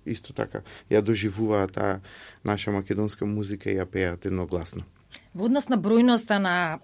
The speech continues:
Speaker 2: преработките, зборувам, а, целосно, не, не само оние на кои што ти имаш ставена подпис како аранжер, некои дури коментираат и дека... Па и, и со тоа малку се претера во смисла дека веќе ги има премногу.
Speaker 1: Да, да.
Speaker 2: А,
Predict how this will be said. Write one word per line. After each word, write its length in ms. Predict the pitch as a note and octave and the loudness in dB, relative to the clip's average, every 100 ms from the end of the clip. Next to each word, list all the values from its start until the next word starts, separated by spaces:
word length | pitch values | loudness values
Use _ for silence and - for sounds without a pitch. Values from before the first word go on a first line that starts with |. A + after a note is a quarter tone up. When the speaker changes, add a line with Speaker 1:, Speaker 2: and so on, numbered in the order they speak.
| - | -2
Speaker 2:
преработките, 720 | F#3+ F3+ E3 G#3+ - B3+ D4+ | 0 0 0 -2 -2 2 2
зборувам, 680 | G#3+ G#3+ A3 G#3 G3+ G3 G3 | 2 0 2 2 2 0 -2
а, 140 | F#3 F3+ | -2 0
целосно, 500 | A3+ F#3+ F3+ G#3 G3 | 2 2 2 0 0
не, 280 | F#3+ F3 | 0 -2
не 180 | F3 F#3 | -2 -6
само 260 | F#3+ F#3+ F#3+ | -2 -4 -2
оние 160 | F#3 F#3 | -4 -6
на 120 | F3 | -6
кои 120 | F#3+ | -6
што 160 | - F#3 | -6 -6
ти 120 | G3 | -6
имаш 160 | F3+ E3+ | -4 -4
ставена 360 | F#3+ F3+ F3+ | -2 -2 -2
подпис 320 | E3+ F#3+ G3+ F#3+ | -4 -6 -6 -4
како 240 | F3+ F#3 | -4 -2
аранжер, 500 | E3+ E3 D#3+ G#3+ D#4 - - - - | -2 0 0 2 0 -4 -16 -16 -2
некои 340 | G3+ A#3 D#4+ | 6 8 8
дури 240 | C4+ D#4 D#4+ | 6 6 6
коментираат 600 | D4 C#4 A#3+ C#4 C#4+ C#4+ | 4 4 4 4 4 4
и 60 | |
дека... 460 | C4+ C#4 C4+ C4 A#3+ - - - _ _ D4 | 0 2 4 4 2 -4 -20 -20 _ _ 4
Па 80 | |
и, 180 | C#4 C4 A3+ | 4 2 0
и 140 | B3+ | 0
со 180 | A#3 C#4 | 2 0
тоа 400 | - C#4+ C#4+ C4 | 6 8 8 6
малку 640 | A#3 A3+ B3 A#3+ C4 C#4 C#4 | 2 2 6 8 8 4 2
се 100 | B3+ | 0
претера 480 | A3 C#4+ D#4+ D#4 C#4+ | 2 2 6 6 6
во 100 | B3+ | 4
смисла 400 | B3 C4 C4+ D4 A#3 | 2 2 4 2 2
дека 240 | A3+ A#3 G#3 | 2 2 2
веќе 240 | A#3+ C4+ | 2 2
ги 160 | G#3+ B3 | 2 4
има 160 | A#3 A3 | 4 2
премногу. 680 | G3+ F3 F3+ F#3 F#3 F4+ F#4+ - - - | 2 2 2 0 4 2 2 -8 -16 -10
Speaker 1:
Да, 80 | - | 0
да. 40 | |
Speaker 2:
А, 360 | G3+ G#3 G3+ | 4 6 6